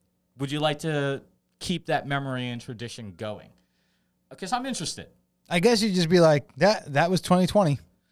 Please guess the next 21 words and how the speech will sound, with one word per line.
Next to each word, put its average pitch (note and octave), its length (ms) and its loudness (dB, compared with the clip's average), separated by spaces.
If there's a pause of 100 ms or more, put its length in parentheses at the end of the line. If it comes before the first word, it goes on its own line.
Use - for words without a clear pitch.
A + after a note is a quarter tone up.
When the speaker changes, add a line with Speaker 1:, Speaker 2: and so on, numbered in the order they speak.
(720)
Speaker 1:
Yeah, G3+ 520 -2
but E3 240 -8
we G#3+ 100 -2
Speaker 2:
You F3+ 60 2
Speaker 1:
already C#3+ 180 4
Speaker 2:
know? G#3 60 4
Speaker 1:
have G#3+ 140 2
enough G#3 380 2
things D#3 320 0
that, C3+ 260 -2
"Oh, F#3 220 -2
yeah, E3 260 -4
that's C#3 280 -6
twenty C#3+ 280 -10
twenty." B2 320 -16
Speaker 2:
Make, A3 240 2
like, A#3+ 220 2
an G#3+ 140 2
ugly G#3 440 2
Christmas - 720 0
mask. D3 560 -2